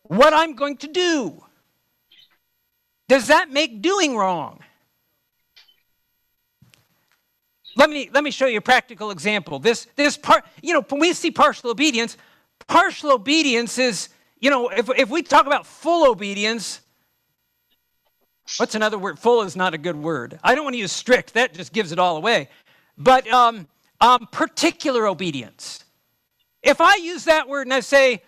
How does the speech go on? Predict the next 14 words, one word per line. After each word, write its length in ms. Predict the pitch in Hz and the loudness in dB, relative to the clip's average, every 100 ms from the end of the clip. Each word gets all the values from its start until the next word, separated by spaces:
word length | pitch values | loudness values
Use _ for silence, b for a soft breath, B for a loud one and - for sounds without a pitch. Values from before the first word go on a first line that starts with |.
| - | -6
you 120 | 277 | 0
know, 160 | 262 | 0
who 180 | 214 302 | 0 -2
is, 280 | 330 277 - b b - | -2 -2 -6 b b -2
who 440 | 294 392 381 262 | 0 0 0 2
obeyed 500 | 254 165 262 277 220 | 0 4 2 2 0
God 300 | 233 240 233 | 2 2 0
most 360 | 220 220 - - | -2 -6 -8 -8
particularly? 960 | 185 - 226 196 185 165 160 131 120 _ _ _ _ | -10 -6 -6 -4 -6 -6 -6 -8 -12 _ _ _ _
What 160 | 240 302 | 2 2
would 100 | 269 | 0
your 100 | 302 | -2
answer 240 | 302 - | -2 -4
be? 220 | 170 127 | -10 -12